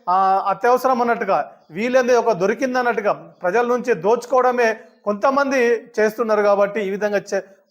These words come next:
పునరావృతం కాకుండా కొడిమేల మండలంలో ఏదైనా సరే అధికారులు కావచ్చు, నిర్వాహకులు కావచ్చు, మీ సేవ నిర్వాహకులు కావచ్చు, కొంత కట్టుదిట్టమైనటువంటి, ఆ, చర్యలు తీసుకోకపోతే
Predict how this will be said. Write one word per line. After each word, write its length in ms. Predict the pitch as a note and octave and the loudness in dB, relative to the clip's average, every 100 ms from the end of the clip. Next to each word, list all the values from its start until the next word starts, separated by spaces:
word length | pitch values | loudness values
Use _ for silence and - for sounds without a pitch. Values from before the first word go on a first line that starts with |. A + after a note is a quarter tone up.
| - | -4
పునరావృతం 480 | G#3 B3 C4 C4 A3 | 0 2 2 0 2
కాకుండా 400 | G#3+ G#3+ G#3 G#3+ | 2 2 0 -2
కొడిమేల 440 | F#3+ F3+ A#3 A#3 | 0 0 2 2
మండలంలో 720 | G#3 G3 G#3+ A3 G#3+ G#3+ G#3 - - _ _ _ _ _ _ | 0 0 2 2 2 2 0 -4 -20 _ _ _ _ _ _
ఏదైనా 340 | G3+ A3 C#4 C4+ | -2 2 2 2
సరే 360 | A3 G3 - - - - | 2 0 -2 -8 -10 -4
అధికారులు 440 | F#3+ - B3 A#3+ | -2 2 2 2
కావచ్చు, 340 | A#3 A3+ A3+ A#3+ | 2 2 2 0
నిర్వాహకులు 560 | G3+ A#3+ B3 A#3+ A#3 | 2 4 4 4 2
కావచ్చు, 380 | A3 G#3 G#3 A#3 | 2 2 2 -2
మీ 160 | G3+ G#3+ | -4 -2
సేవ 220 | A#3 A3+ | 0 2
నిర్వాహకులు 380 | G#3 A3 A3+ G#3 | 2 2 2 2
కావచ్చు, 300 | G3+ G3 G3 | 0 0 -6
కొంత 420 | G3 G3 G#3 G3+ - - _ _ | -6 0 0 0 -4 -20 _ _
కట్టుదిట్టమైనటువంటి, 1300 | G#3 G3 B3+ C4+ C4 B3 A#3+ A#3 A3+ A3+ A3 G3+ G3 - - | -4 -2 -2 0 0 0 0 2 0 0 0 0 -2 -8 -4
ఆ, 140 | F#3+ F#3+ G3 | -2 -2 0
చర్యలు 220 | B3 C4+ | 0 0
తీసుకోకపోతే 920 | A#3 A3 A#3 G#3+ G#3 G#3+ A3 G3 G3 | -2 -2 -2 0 -2 0 0 0 -4